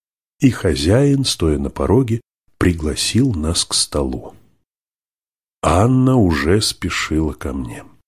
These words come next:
Одна бутоньерка фиалок была приколота к её груди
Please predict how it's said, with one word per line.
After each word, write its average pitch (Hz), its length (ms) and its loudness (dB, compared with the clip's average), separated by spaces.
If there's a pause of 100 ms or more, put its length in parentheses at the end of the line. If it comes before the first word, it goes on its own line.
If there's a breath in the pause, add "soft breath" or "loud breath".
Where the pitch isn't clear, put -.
(720)
Одна 82 500 2
бутоньерка 95 760 0
фиалок 80 580 0
была 76 300 2
приколота 87 600 -2
к - 60 -8
её 80 240 2
груди 76 480 2